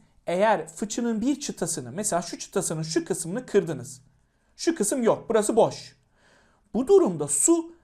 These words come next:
sadece şu seviyeye kadar dolar arkadaşlar. Yani di-, e, diğer çıtalar tamam. Diğer çıtaların tamam olması bizim için bir şey ifade etmiyor.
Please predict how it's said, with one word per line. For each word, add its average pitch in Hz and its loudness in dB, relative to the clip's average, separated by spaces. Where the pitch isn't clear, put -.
sadece 254 4
şu 262 -4
seviyeye 165 2
kadar 135 -4
dolar 123 -8
arkadaşlar. 113 -18
Yani 196 2
di-, 294 -4
e, 330 -2
diğer 330 10
çıtalar 320 6
tamam. 170 -2
Diğer 214 2
çıtaların 262 -2
tamam 254 0
olması 226 -4
bizim 247 -6
için 254 -10
bir 233 -8
şey 240 -6
ifade 202 4
etmiyor. 120 -12